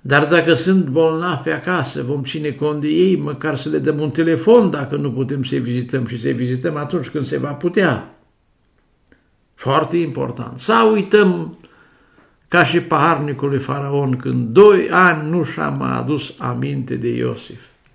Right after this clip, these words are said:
cel care i-a fost favorabil. Da? Eu mi-am spus nu odată indignarea,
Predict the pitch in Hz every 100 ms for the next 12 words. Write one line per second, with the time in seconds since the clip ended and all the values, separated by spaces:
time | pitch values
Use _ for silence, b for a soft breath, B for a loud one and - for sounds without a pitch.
0 | b b b b b _ 156 160 160 143
1 | 143 131 156 147 - 139 127 135 139 147
2 | 131 123 120 - _ _ _ _ _ _
3 | _ _ _ _ _ _ _ - 113 117
4 | 123 127 - b b b b b b b
5 | b b b 127 160 190 185 180 - 175
6 | 170 147 - 190 165 170 180 156 151 151
7 | 151 139 131 135 143 156 151 147 135 123
8 | 110 -